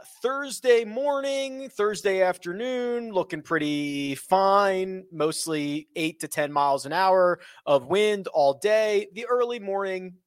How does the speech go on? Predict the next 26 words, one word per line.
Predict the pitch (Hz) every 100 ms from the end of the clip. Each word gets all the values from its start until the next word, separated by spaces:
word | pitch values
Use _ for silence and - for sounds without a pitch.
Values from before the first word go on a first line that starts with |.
| _ -
on | 165 160
Thursday, | 156 147 165 147 143 _ _ _ _ 370
you |
know, | 359 339 -
might | 233 220
be | 208
a |
little | 196
bit | 180 185
better | 151 147
than | 139
the | 139
afternoon | 135 127
on | 127 123
Thursday, | 120 120 123
but | - 175
nothing | 185 202 202 190
that | 170
I | 147
would | 143 143
take | 135 123 -
tangible | - 110 107 117 - -
action | 214 240 - 208 170 -
on. | 156 120 107
Here's | - 269 381 381 -
Friday. | - - 147 123 127 139 143 117 107 90 69